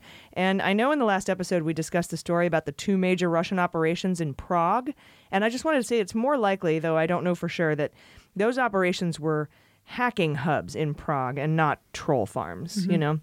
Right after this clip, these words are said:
Speaker 1: So, uh, beginning on page thirty-six of the Mueller report, it says that in the beginning, uh, no, <laughs> beginning
Speaker 2: Yeah,
Speaker 1: the
Speaker 2: worst Bible. Is that how the Bible starts?
Speaker 1: Uh,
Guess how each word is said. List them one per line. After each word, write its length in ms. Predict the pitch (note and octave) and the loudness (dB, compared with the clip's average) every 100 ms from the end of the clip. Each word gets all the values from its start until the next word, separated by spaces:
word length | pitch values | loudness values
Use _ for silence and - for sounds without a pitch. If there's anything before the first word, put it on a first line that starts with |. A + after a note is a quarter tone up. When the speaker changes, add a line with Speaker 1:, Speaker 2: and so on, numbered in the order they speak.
| - - - | -8 -20 -14
Speaker 1:
So, 280 | - A#3 A3+ | -4 -2 0
uh, 260 | G#3+ G3+ | 0 0
beginning 320 | G3+ A#3 F#4+ F#4+ | -2 -2 -2 0
on 100 | A3+ | 0
page 200 | G#3 - | -4 -2
thirty-six 800 | F#3 F#3+ F3+ - - - - - | -2 0 -2 -4 -6 -6 -14 -6
of 160 | D3+ | -2
the 80 | F3 | 2
Mueller 200 | E3 D3+ | 2 2
report, 360 | B2 - G#2+ B2 | 0 0 0 0
it 80 | - | 0
says 220 | G3 E3 | 0 2
that 220 | E3+ - - - - - _ _ _ - | 0 0 -6 -20 -20 -20 _ _ _ 0
in 160 | B3+ | 2
the 80 | B3+ | 2
beginning, 640 | G#3+ D#3 D3 C#3 B2+ - - | 0 0 -2 -2 -4 -8 -4
uh, 180 | E3 D3 | 0 2
no, 200 | D#3 C3 | 0 0
<laughs> 0 | |
beginning 580 | G3 G3+ D4 E4 C#4+ B3 | -2 0 0 0 0 -2
Speaker 2:
Yeah, 160 | G3 - | -4 -4
Speaker 1:
the 60 | G#3 | -2
Speaker 2:
worst 280 | A#3 - F#3+ | -2 -4 -8
Bible. 380 | F3 E3+ F3+ F3 | -4 -2 -2 -2
Is 120 | F3+ | -4
that 40 | A#3+ | -2
how 80 | D#4 | 0
the 60 | |
Bible 240 | C#4+ C4+ C#4+ | 0 0 -2
starts? 420 | - D4 D4 - - - - - | -2 -4 -4 -8 -14 -18 -14 -4
Speaker 1:
Uh, 320 | F3 F3 | 0 2